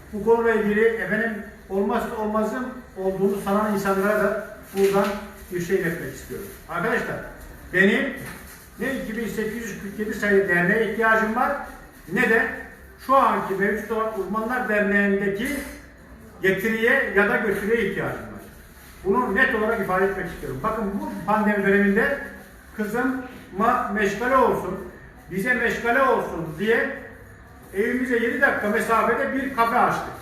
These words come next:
Neşeli Papağan Kafe. Benim hiçbir şeye ihtiyacım yok. Paraya pula ihtiyacım yok.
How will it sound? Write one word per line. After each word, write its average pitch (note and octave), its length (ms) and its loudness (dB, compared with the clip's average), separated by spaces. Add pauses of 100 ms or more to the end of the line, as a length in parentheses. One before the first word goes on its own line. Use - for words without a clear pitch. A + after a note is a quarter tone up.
(120)
Neşeli G3+ 320 -2
Papağan F#3+ 540 -2 (400)
Kafe. D#3+ 240 -2 (480)
Benim B3+ 200 2
hiçbir - 240 -6
şeye A3+ 180 2
ihtiyacım A3+ 420 2
yok. A#3 200 0 (420)
Paraya B3+ 360 4
pula B3 160 0
ihtiyacım A#3+ 500 0
yok. - 180 -2